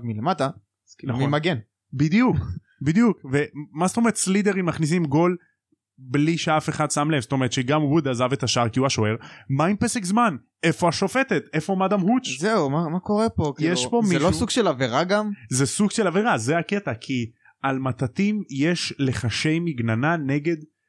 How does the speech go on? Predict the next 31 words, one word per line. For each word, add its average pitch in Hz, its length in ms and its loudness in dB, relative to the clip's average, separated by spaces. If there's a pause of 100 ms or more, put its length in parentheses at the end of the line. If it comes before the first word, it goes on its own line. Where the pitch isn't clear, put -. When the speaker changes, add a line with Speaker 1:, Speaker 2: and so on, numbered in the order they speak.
(160)
Speaker 2:
לחש 139 560 -2
אפל, 113 500 -2 (300)
נגד 147 240 -2 (160)
קסם 156 460 -2
אופל, 196 500 0 (220)
שנועד 131 840 0
ל-, 135 240 0 (300)
לעשות, 117 480 0 (440)
סליחה, 123 240 -4
נועד 135 260 -2
למנוע 123 400 0
בדיוק 139 400 -2
מה 180 80 0
שקורה 156 280 0
למטאטה 135 360 -4
של 117 120 -2
Speaker 1:
אז 110 100 2
Speaker 2:
הארי. 117 120 2
Speaker 1:
איך 104 120 0
זה 151 160 -2
קרה 160 280 2
בדיוק? 123 340 -2 (340)
Speaker 2:
אז 123 140 0
זהו, 151 300 2
כנראה 127 380 0
יש 156 340 -2
כאן 147 240 -4
איזשהו 127 420 -6
קסם 147 400 -4
אפל 147 280 -2
חזק, 139 560 -2